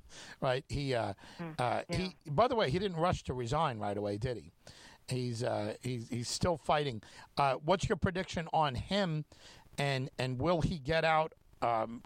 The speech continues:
Speaker 1: quickly, or will they have to drag his cold, dead body out of that governor's mansion?
Speaker 2: Oh yeah, he, he doesn't see what he did as, as wrong. He, you know, he was, he, he made a statement where he was showing him, "This is me. I, I hug people. I kiss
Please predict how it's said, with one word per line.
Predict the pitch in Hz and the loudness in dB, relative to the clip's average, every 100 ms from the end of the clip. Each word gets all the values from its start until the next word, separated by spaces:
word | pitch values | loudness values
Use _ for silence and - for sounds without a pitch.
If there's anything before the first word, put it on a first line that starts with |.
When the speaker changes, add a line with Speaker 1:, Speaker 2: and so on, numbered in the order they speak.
| - | 0
Speaker 1:
quickly, | - 190 - 226 240 | 2 2 -2 -6 -2
or | 120 117 | 0 0
will | 120 131 | 0 -2
they | 135 | 0
have | 131 - | 0 -2
to | 120 | -4
drag | 135 135 131 | -2 -2 -2
his | - | -2
cold, | - 143 127 | 0 0 0
dead | 139 123 | -4 -2
body | 131 139 131 | 0 0 0
out | 117 | 0
of | 120 | 0
that | 120 117 - - - - | 0 -2 -6 -18 -20 -8
governor's | - 131 123 113 | -2 -2 -2 -6
mansion? | 110 107 104 107 104 - - - - - _ _ | -4 -4 -4 -6 -8 -14 -20 -20 -20 -20 _ _
Speaker 2:
Oh | 220 | -4
yeah, | 240 208 | -2 -4
he, | 185 233 254 | -4 -6 -6
he | 233 240 | -4 -4
doesn't | 254 233 202 - - | -4 -6 -8 -14 -8
see | 220 185 160 | -6 -4 -4
what | 165 - | -8 -6
he | 190 170 165 - | -8 -8 -8 -6
did | 196 143 | -4 -4
as, | 117 147 - | -6 -8 -8
as | - 143 - | -10 -10 -10
wrong. | 175 185 160 - - | -4 -2 -2 -6 -14
He, | 131 - | -20 -14
you | 147 | -12
know, | - 180 | -12 -10
he | 143 | -8
was, | 160 | -6
he, | 185 180 | -6 -6
he | 202 202 | -6 -2
made | 240 226 | -2 -4
a | 180 | -6
statement | - 214 - - | -4 -4 -4 -8
where | 156 | -6
he | 165 | -6
was | 160 - | -8 -6
showing | 180 170 160 | -4 -4 -6
him, | - | -8
"This | 170 175 | -10 -10
is | 170 | -10
me. | 165 185 165 - | -8 -6 -6 -6
I, | 170 - - - | -10 -12 -12 -6
I | 185 | -4
hug | 220 208 | -2 -4
people. | - 165 - 175 | -6 -14 -6 -4
I | 185 | -4
kiss | - | -4